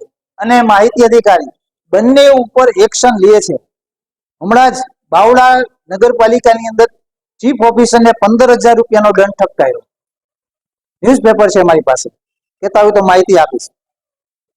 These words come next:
બરોબર, એટલે એ કોઈ પણ માહિતી છે એવું કહી ન શકે કે માહિતી નથી. જો માહિતી નથી એવું કહી શકે તો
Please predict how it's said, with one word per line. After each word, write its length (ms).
બરોબર, 260
એટલે 240
એ 140
કોઈ 240
પણ 200
માહિતી 380
છે 240
એવું 220
કહી 180
ન 120
શકે 280
કે 140
માહિતી 320
નથી. 200
જો 120
માહિતી 420
નથી 460
એવું 180
કહી 160
શકે 280
તો 120